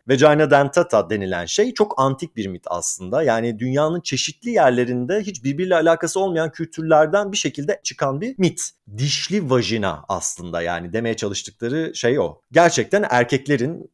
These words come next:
işte vajinaların içerisinde diş olup kendilerini kastre edeceklerini düşünmeleri korkusundan çıkan efsane gibi bir şey. Ve bunun en meşhur örneklerinden bir tanesi tabii ki antik Yunan'daki Medusa temsiliyeti. Yani bütün o hem fallik olup hem de böyle ağızlı bir sürü yılandan oluşan saçları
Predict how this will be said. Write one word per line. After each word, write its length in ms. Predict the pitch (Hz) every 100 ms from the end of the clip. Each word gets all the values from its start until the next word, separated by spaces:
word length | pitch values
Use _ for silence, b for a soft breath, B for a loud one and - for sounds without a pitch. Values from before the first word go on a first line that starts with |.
| -
işte 380 | - 123 123
vajinaların 640 | 117 117 160 135 117 113 117
içerisinde 720 | 123 123 117 - 117 160 117
diş 180 | 160 -
olup 320 | 107 180 -
kendilerini 440 | 131 127 123 165
kastre 560 | - 110 - - 151 101
edeceklerini 640 | 104 95 101 107 107 131
düşünmeleri 720 | 113 117 117 117 123 131 131 _
korkusundan 680 | - 123 120 135 123 120 120
çıkan 440 | - 143 147 214 -
efsane 520 | 123 117 135 131 147
gibi 300 | 117 107 180
bir 60 | 127
şey. 300 | - 139 240 -
Ve 320 | 180 202 - -
bunun 240 | 139 151 160
en 200 | 170 175
meşhur 360 | 156 120 113
örneklerinden 760 | 107 107 107 104 104 101 104 104
bir 80 | 139
tanesi 500 | 104 92 90 - 196
tabii 260 | 143 107
ki 360 | - 214 226 254
antik 420 | 104 95 - 165
Yunan'daki 580 | 113 104 95 90 95 226
Medusa 560 | 220 139 160 214 120 -
temsiliyeti. 720 | 92 82 - 80 76 71 85
Yani 280 | 80 87 92
bütün 220 | 107 113
o 280 | 107 107 -
hem 280 | 120 131 131
fallik 460 | - 107 110 156
olup 220 | 139 190 135
hem 180 | 123
de 100 | 120
böyle 240 | 117 117 151
ağızlı 840 | 110 107 107 95 113 120 117 -
bir 80 | 123
sürü 560 | - 117 123 131 117 _
yılandan 500 | 110 107 107 107 127
oluşan 340 | 95 - 85
saçları 640 | 82 98 - 90 82 120